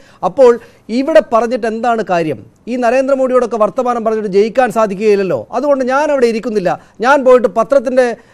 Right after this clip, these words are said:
ആ, മീറ്റിംഗും നടത്താം, കല്യാണത്തിൽ കൂടിയിട്ട് വരികയും ചെയ്യാം എന്ന നിലപാടെടുത്ത് പോയയാൾ ശരിയല്ല. ഇ ടി മുഹമ്മദ് ബഷീർ ഗർജിക്കുന്ന സിംഹമാണ്, മറ്റേയാൾ മിണ്ടാതെ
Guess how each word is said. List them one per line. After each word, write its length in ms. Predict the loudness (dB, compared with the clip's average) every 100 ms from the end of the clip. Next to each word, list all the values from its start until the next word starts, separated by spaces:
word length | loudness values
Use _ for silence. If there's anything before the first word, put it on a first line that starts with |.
| _
ആ, 140 | 2 2
മീറ്റിംഗും 460 | 2 -2 -4 -2
നടത്താം, 420 | 0 0 0 -2 -2
കല്യാണത്തിൽ 500 | 0 2 0 -2 -4
കൂടിയിട്ട് 380 | -4 -4 -2 -2
വരികയും 380 | -2 2 2
ചെയ്യാം 300 | 2 -2 -2 -4
എന്ന 180 | -2 0
നിലപാടെടുത്ത് 560 | 2 2 4 2 0 -4
പോയയാൾ 460 | 0 4 6 4
ശരിയല്ല. 680 | 2 0 2 0 0 -2 _ _ _ _ -6
ഇ 120 | -4
ടി 180 | -2 0
മുഹമ്മദ് 280 | 0 0
ബഷീർ 180 | -2 -2
ഗർജിക്കുന്ന 540 | 2 0 2 -4 -2 -2
സിംഹമാണ്, 460 | 0 0 0 0
മറ്റേയാൾ 540 | 0 -4 2 4 4 2 -12 _ _
മിണ്ടാതെ 560 | 0 6 6 8 6